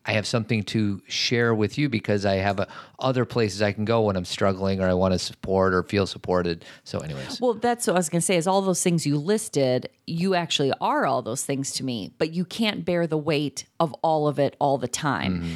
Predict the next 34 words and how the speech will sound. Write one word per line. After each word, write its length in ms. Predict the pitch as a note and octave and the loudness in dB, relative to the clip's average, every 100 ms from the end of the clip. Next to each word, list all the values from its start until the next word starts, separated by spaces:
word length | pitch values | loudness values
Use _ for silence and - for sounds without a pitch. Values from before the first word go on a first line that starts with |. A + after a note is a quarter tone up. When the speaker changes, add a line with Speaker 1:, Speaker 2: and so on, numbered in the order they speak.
| - | -2
Speaker 2:
Meaning 300 | F#3+ F3+ E3 | 0 2 2
all 120 | F3 | 2
those 160 | F#3 F3 | 2 2
things 240 | E3+ E3 | 0 0
Todd 240 | - D3+ C3+ | 0 0 0
said, 320 | D3+ D3+ F3 | 2 2 2
because 320 | D#3 D#3+ C#3 | 0 0 0
we 140 | D3+ | 2
actually 580 | D3+ D3 - D3+ C#3+ C#3+ | 2 0 -2 -2 0 0
happen 380 | C3 C3+ - C#3 | -2 -4 -2 -4
to 160 | - C#3+ | -2 0
work 220 | D3+ - | -2 -2
together 320 | B2+ B2+ B2+ | -4 -4 -4
too. 360 | - B3 E3 C#3 | 0 2 2 2
Speaker 1:
Yeah. 180 | F#2+ E2 - | 0 0 -2
Speaker 2:
So 320 | - D3 - E3 | 0 0 0 0
all 240 | F3+ G#3 | 2 2
those 180 | G3+ F#3+ | 2 2
things 240 | F#3 F3 | 0 0
you 80 | D3+ | 0
listed, 320 | D#3+ E3 F3 | 0 0 -2
you 180 | D3+ G#3 | 0 0
are 220 | - A3 | 2 2
those 240 | B3+ B2+ - | 2 0 -2
things 300 | C3 B2+ - | -4 -6 -6
to 80 | C3+ | -4
me, 280 | A#2 D2 - - - _ | -4 -6 -10 -18 -20 _
but 180 | F#3 - | 0 2
you 120 | F#3 | 0
can't 380 | - A#3+ A3+ G#3 | 2 2 2 2
bear 200 | F#3 F3 | 0 2
the 100 | E3 | 0
weight 320 | F3+ F3 - | 0 0 -2
of 160 | D#3+ D#3+ | -2 -2